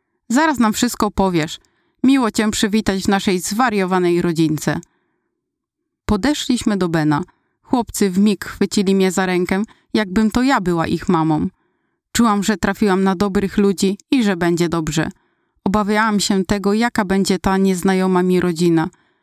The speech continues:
Przecież nie mogłam być pewna, kto siedzi po drugiej stronie komputera. Całą drogę myślałam o wypadku. Byłam nadal lekko oszołomiona, ale leki przeciwbólowe pomogły chociaż uśmierzyć ból głowy.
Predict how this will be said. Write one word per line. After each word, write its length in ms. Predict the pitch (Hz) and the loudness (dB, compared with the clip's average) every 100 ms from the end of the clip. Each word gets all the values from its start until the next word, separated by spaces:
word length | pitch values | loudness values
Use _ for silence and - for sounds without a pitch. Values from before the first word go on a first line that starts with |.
| _ | _
Przecież 380 | - 254 247 - | -4 0 0 2
nie 100 | 247 | 2
mogłam 340 | 277 240 202 | 2 2 0
być 200 | 180 - | -2 -2
pewna, 420 | - 202 180 185 | -2 -2 0 0
kto 220 | 196 - 202 | 0 -2 0
siedzi 300 | 202 170 208 | 0 -2 -2
po 120 | 214 | 0
drugiej 340 | 208 175 190 | 0 0 0
stronie 360 | - 185 185 190 | 0 0 0 0
komputera. 640 | 208 202 226 226 185 151 - _ _ _ _ _ _ _ _ _ _ - | -2 0 -2 0 -2 -4 -8 _ _ _ _ _ _ _ _ _ _ -4
Całą 360 | 254 247 202 | 0 2 2
drogę 300 | 175 185 175 | 0 -2 0
myślałam 500 | 175 175 - 175 170 - | 2 0 0 0 0 -2
o 100 | 170 | -2
wypadku. 580 | 175 165 160 - 160 175 _ _ _ - | -2 -2 -4 -2 -4 -4 _ _ _ -2
Byłam 300 | 220 220 220 | 0 2 2
nadal 420 | 233 226 220 196 | 2 2 0 0
lekko 280 | 196 - 202 | 0 -2 -2
oszołomiona, 760 | 196 208 190 190 185 180 180 214 _ _ _ | -2 -2 0 2 2 2 0 -4 _ _ _
ale 260 | 214 220 | -2 0
leki 320 | 226 220 - 214 | 0 0 -2 -2
przeciwbólowe 840 | - 208 196 175 196 190 190 202 | -2 -2 -2 0 0 0 0 -2
pomogły 480 | 214 196 196 190 190 | 0 0 0 0 0
chociaż 320 | 202 208 190 | -2 -2 -4
uśmierzyć 580 | 196 - 196 190 190 175 | -4 0 0 0 -2 -2
ból 220 | 175 180 | 0 0
głowy. 480 | 165 165 151 156 | 0 0 0 -2